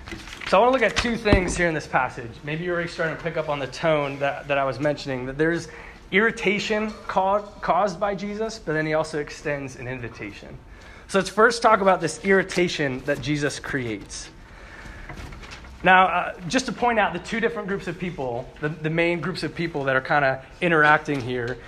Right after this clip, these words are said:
you see in verse sixteen, the scribes of the Pharisees.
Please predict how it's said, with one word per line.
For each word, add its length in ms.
you 100
see 400
in 300
verse 240
sixteen, 680
the 80
scribes 500
of 80
the 60
Pharisees. 800